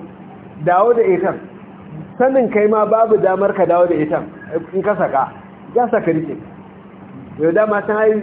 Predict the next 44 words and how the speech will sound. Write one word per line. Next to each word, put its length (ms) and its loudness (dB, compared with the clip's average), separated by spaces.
abin 260 0
da 60 4
ya 80 2
sa 120 0
kai 160 -2
ta 120 -2
sakin 260 -2
ta 80 0
ai 120 4
arha 360 2
ce 100 -4
kayan 240 0
bako. 240 -4
Ka 120 2
ganta 260 0
ne 120 0
ga 160 2
shi 80 0
na 120 0
available 440 -2
ko? 180 -6
Amma 240 0
yanzu 140 -2
ka 120 2
san 140 0
kana 220 2
kan 180 0
ne? 100 -6
Kana 220 0
kan 160 2
siraɗi. 420 -2
Saboda 300 0
haka 140 -2
dole 220 4
za 120 2
ka 80 0
riƙe 240 0
matar. 260 -4
Da 100 0
Allah 180 2
ya 40 2
datar 180 -4
da 80 0
mu, 240 0